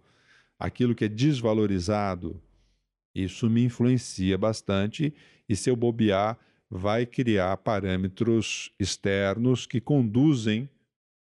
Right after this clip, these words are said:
o que eu faço, o que eu deixo de fazer, conduzem o valor que eu tenho e, ou o valor que eu acho que eu deveria ter. Então, entenda a influência do ambiente sobre você, primeiro, pra você ter uma noção onde você está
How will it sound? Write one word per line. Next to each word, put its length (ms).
o 120
que 160
eu 80
faço, 540
o 60
que 100
eu 60
deixo 260
de 60
fazer, 520
conduzem 720
o 60
valor 400
que 80
eu 80
tenho 520
e, 460
ou 240
o 40
valor 460
que 180
eu 160
acho 300
que 100
eu 60
deveria 540
ter. 280
Então, 420
entenda 520
a 20
influência 440
do 80
ambiente 340
sobre 180
você, 300
primeiro, 340
pra 140
você 180
ter 120
uma 120
noção 380
onde 160
você 240
está 340